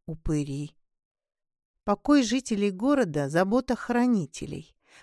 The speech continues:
потомков древней семьи борцов с нечистью. Но что, если у хранителей есть свои секреты? Кто сможет защитить их самих? Тёмные сказки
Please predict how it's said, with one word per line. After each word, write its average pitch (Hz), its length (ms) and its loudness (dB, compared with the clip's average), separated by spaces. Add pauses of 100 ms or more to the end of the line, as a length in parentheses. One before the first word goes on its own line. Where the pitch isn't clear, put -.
потомков 185 540 2
древней 180 480 2
семьи 165 420 -2
борцов 175 460 -2
с - 140 -8
нечистью. - 640 -4 (760)
Но 175 200 -2
что, - 400 -2
если 220 460 -2
у 175 120 0
хранителей 180 840 -2
есть 175 360 -6
свои 208 300 -2
секреты? - 800 -10 (720)
Кто 220 300 0
сможет 202 500 2
защитить 175 640 -4
их 196 140 -6
самих? 202 600 0 (1200)
Тёмные 190 440 2
сказки - 680 -6